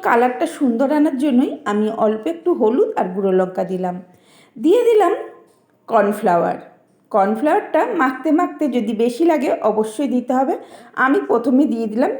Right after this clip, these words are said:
দুই থেকে তিন চামচ। এবারে আমি দিয়ে দেবো গোলমরিচের গুঁড়ো,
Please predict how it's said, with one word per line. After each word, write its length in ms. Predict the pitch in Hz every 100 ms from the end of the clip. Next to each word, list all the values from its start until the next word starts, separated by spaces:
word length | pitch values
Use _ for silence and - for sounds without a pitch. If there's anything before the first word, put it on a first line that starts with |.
| -
দুই 180 | - 196
থেকে 300 | 190 220 220 427 440
তিন 140 | 262 175
চামচ। 440 | 202 185 185 180 - _ _ _ _ _ _ _ _ _ _ _ _ _ _ _ _ _ _ _ _ _ _ - - - _ _
এবারে 280 | 311 349 403 427
আমি 140 | 370 370
দিয়ে 220 | 320 285
দেবো 180 | 277 269 440
গোলমরিচের 720 | 302 226 202 202 208 - 403 - - - 202
গুঁড়ো, 260 | 180 175